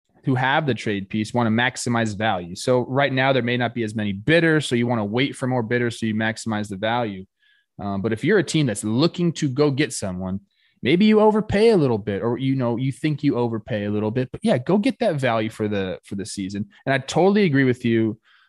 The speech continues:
um, on Willie going to the Giants. Now, this is, like, a former big prospect. He was with the Dodgers, got traded over to the Rangers, now obviously with the, with the Giants. They,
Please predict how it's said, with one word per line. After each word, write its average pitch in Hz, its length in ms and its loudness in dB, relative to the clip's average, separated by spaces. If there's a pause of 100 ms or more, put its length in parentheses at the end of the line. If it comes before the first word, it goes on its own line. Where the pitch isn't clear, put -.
(140)
um, 104 520 -2
on 110 540 -2
Willie 123 520 0 (420)
going 135 360 0
to 127 240 -4
the 117 100 -8
Giants. 104 560 -8
Now, 127 80 2
this 165 160 2
is, 165 160 -2
like, 160 240 2
a 156 60 -6
former 160 280 -4
big 143 280 -4
prospect. 143 500 0
He 131 60 0
was 120 80 -2
with 120 80 -6
the 113 60 -4
Dodgers, 120 720 0
got 110 180 0 (240)
traded 143 240 0
over 131 160 2
to - 100 -6
the 120 120 -2
Rangers, 123 680 0
now 120 240 0
obviously 117 300 -2
with 113 160 -6
the, 110 240 0
with 117 120 -4
the 107 60 -4
Giants. 117 440 0 (800)
They, 185 540 4